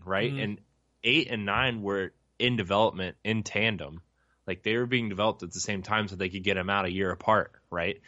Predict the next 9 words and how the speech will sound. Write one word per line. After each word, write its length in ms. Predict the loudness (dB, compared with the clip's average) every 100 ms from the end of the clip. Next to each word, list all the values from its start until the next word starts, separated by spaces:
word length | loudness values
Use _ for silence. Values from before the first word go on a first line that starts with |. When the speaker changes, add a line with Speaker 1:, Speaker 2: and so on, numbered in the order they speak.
| -8
Speaker 2:
Right. 200 | -6 -6 0
Speaker 1:
And 100 | 2
I 80 | 2
think, 240 | 0 -2 -4
I 80 | -2
think 200 | -2 -4
that's 200 | -4 0
why 420 | 4 6 4 0 _ _ _ _ _ _ _ _ -8
nine, 760 | -2 4 4 4 2 0 -6